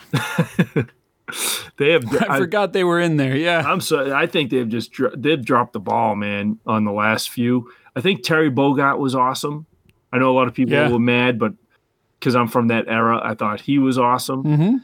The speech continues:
Speaker 1: Banjo-Kazooie, I could take or leave him, but then, man, they can't, they,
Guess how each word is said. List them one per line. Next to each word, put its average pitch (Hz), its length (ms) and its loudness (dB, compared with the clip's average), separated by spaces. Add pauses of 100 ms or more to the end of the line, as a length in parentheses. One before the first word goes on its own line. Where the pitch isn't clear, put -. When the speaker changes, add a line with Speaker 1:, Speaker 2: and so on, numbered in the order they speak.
(320)
Speaker 1:
Banjo-Kazooie, 151 720 2
I 143 60 0
could 113 160 -6
take 139 220 0
or 127 60 2
leave 127 240 2
him, 139 200 -6 (320)
but 107 220 -10
then, 123 260 2
man, 123 240 4
they 107 120 0
can't, 117 360 -6
they, 101 280 -8